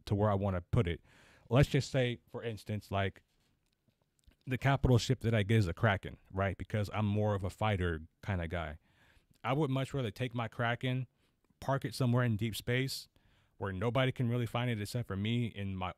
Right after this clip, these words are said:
eh, me and my org. And my, my Kraken has a quantum beacon, and I could launch,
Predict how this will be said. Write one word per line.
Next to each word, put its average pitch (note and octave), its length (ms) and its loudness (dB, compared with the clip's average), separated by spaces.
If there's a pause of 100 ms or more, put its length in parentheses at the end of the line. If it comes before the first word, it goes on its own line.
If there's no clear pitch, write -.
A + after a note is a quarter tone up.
(160)
eh, F#2 80 -6
me G#2 180 0
and A2+ 100 2
my G2+ 100 0
org. A2 420 -2 (1080)
And G#2 480 -6 (640)
my, A2 460 -2 (100)
my A2 300 -4
Kraken B2+ 460 -2
has A#2+ 240 -2
a G#2 80 -4
quantum B2 380 -2
beacon, C3 380 0
and G2+ 140 -2
I G#2+ 80 -2
could - 160 -4
launch, A#2 600 -2